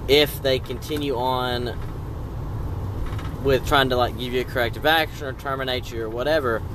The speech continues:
because then we can have access to the files, the case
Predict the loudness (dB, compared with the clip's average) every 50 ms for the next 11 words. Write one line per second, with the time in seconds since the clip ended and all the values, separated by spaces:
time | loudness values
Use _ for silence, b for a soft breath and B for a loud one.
0 | B B B B B B B -8 -8 -8 -8 -8 -8 -8 -8 -8 -6 -6 -4 -4
1 | -4 -2 -2 0 4 6 6 6 6 6 4 4 6 6 6 4 4 4 4 4
2 | 6 6 4 4 2 0 0 0 2 2 0 -2 -4 -2 -2 0 0 0 0 -2
3 | -2 -4 -4 -6 -8 -4 0 4 6 8 8 8 8 6 6 4 2 0 -2 -4
4 | -6 -6 -6 -4 -2 0 2 2 2 2 2 0 -2 -4 -6 -8 -8 -10 -8 -8